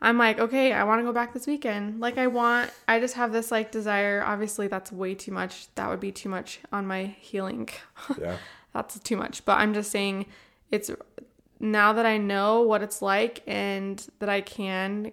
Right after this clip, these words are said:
Speaker 1: go into those places and find healing, I'm kind of excited to see, I'm definitely planning on going in the future. I don't know when, if it's six months or a year, I have no idea, but I'm looking forward because once I work through this trauma, I'm excited to kind of have experiences like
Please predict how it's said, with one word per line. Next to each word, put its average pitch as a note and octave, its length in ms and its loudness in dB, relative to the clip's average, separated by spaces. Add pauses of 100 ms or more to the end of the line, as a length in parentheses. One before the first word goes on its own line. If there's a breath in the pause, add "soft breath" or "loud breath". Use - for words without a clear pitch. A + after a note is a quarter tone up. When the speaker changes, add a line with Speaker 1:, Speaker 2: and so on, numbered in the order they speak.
Speaker 1:
go G3 220 2
into G#3 180 -2
those G3 160 -2
places G3 520 -4
and F#3+ 220 -4
find F#3+ 180 -4
healing, G3 300 -4
I'm G#3 140 -2
kind A3+ 180 0
of C4 80 4
excited A#3 480 0
to G#3+ 80 -2
see, G#3 420 -2 (560 loud breath)
I'm G3+ 160 0
definitely A#3 360 4
planning G#3 320 0
on F#3+ 100 -2
going G3 160 -2
in G3 80 -4
the F#3+ 60 -4
future. G3+ 320 -6
I F#3 80 0
don't G3+ 140 -2
know G3+ 120 -2
when, G3+ 580 -2
if G3+ 140 -6
it's G3 180 -8
six G#3+ 220 -6
months G#3 260 -4
or G3 60 -2
a F#3+ 100 -2
year, G3 200 -2
I G3+ 80 0
have G3+ 100 -4
no G3+ 80 -4
idea, F#3+ 400 -2
but G3 300 -2 (600 loud breath)
I'm G3+ 120 0
looking A3 280 2
forward G3+ 600 2
because G3+ 440 -2
once A3+ 240 0
I B3+ 100 4
work G#3 200 0
through A#3 120 0
this G3+ 200 -4
trauma, A3+ 360 2
I'm G3+ 260 4
excited G3+ 420 -4
to G#3+ 80 -4
kind G#3 240 -4
of G3+ 80 -6
have G3 160 -2
experiences G3 720 -6
like F#3+ 460 -4